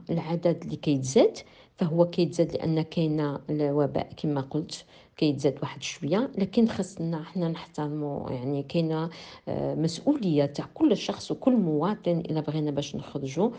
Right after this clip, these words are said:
من هذا الوباء ب-، بكلنا مجموعين و-، و-، ومتحدين وما، ما كنعرضوش راسنا والآخر لهذا المشكل.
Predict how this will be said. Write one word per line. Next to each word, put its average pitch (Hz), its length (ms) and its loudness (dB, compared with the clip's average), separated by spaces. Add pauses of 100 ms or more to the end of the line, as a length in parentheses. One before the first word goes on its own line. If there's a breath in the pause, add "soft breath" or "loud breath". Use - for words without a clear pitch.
(280 loud breath)
من 151 140 0
هذا 143 280 -4
الوباء 139 480 0
ب-، 139 460 2
بكلنا 165 460 2
مجموعين 143 760 0
و-، 143 40 2
و-، - 640 0
ومتحدين 190 1300 0
وما، 175 320 2
ما 190 120 0
كنعرضوش 190 920 0 (200)
راسنا 175 300 -2
والآخر 202 580 -2
لهذا - 720 -2
المشكل. 143 500 -2